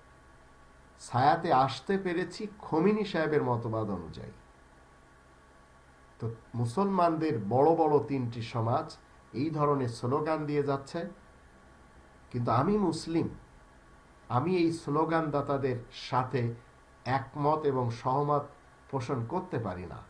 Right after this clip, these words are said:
কারণ সমস্ত রাসূল এবং নবীরা এই কোরআন নিয়ে এসেছেন, এই আল কিতাব নিয়ে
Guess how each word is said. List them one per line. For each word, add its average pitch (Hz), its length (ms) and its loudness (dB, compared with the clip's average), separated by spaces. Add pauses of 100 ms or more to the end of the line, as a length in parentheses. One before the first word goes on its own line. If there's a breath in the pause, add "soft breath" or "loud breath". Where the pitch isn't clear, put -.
(160)
কারণ 139 280 2 (540 loud breath)
সমস্ত 202 500 0
রাসূল 139 560 2
এবং 156 200 -2 (180)
নবীরা 143 380 2 (360 loud breath)
এই 135 160 -2 (100)
কোরআন 139 320 4 (100)
নিয়ে 127 220 0
এসেছেন, - 380 -8
এই 117 200 -4
আল 123 160 0 (120)
কিতাব 160 300 0 (140)
নিয়ে 113 180 0